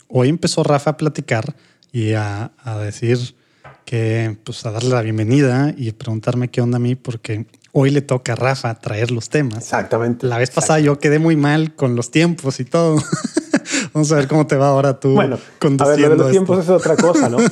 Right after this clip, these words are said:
Speaker 1: <laughs>
Speaker 2: Pero sí, la dinámica de, de Tómatelo a la ligera es que un episodio Urquidi trae los temas, los pone sobre la mesa y al siguiente episodio yo, ¿no? Y ahí vamos alternando.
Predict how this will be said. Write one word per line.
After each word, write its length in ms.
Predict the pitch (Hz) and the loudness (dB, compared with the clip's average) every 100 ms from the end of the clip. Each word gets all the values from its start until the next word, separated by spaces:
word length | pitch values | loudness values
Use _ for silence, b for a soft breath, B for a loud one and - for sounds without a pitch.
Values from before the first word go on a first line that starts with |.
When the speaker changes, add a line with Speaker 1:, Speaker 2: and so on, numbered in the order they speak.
| - | 0
Speaker 1:
<laughs> 260 | 190 165 - | -2 -2 2
Speaker 2:
Pero 160 | 147 | 2
sí, 160 | 151 185 | 2 0
la 160 | 165 143 | 2 2
dinámica 460 | 170 185 220 208 | 2 0 0 2
de, 340 | 180 156 143 131 | 4 2 0 0
de 120 | 131 | 0
Tómatelo 440 | 151 156 165 147 | 2 0 2 2
a 40 | 127 | 2
la 60 | |
ligera 300 | 123 - 131 | 2 0 0
es 80 | 139 | 0
que 340 | - 131 120 - | 2 2 2 0
un 140 | 143 | 0
episodio 580 | 165 156 - 147 143 143 | 0 -2 0 2 4 4
Urquidi 340 | 143 110 139 135 | 2 2 2 4
trae 160 | 139 | 2
los 160 | 127 127 | 0 0
temas, 420 | 131 123 123 - | 0 0 -2 -6
los 100 | 113 | -10
pone 240 | - 127 135 | -2 0 0
sobre 220 | 135 117 | 0 0
la 100 | 110 | 0
mesa 420 | 120 117 120 143 _ _ _ _ _ - | -2 -2 -8 -10 _ _ _ _ _ -2
y 60 | |
al 80 | 110 | 0
siguiente 240 | 117 120 | 2 2
episodio 320 | 127 - 120 117 | 0 0 0 2
yo, 200 | 107 98 | -2 -2
¿no? 100 | 113 | 2
Y 60 | |
ahí 100 | 113 | 2
vamos 240 | 110 117 117 | 2 -2 -6
alternando. 480 | 107 101 98 98 | -6 -8 -10 -12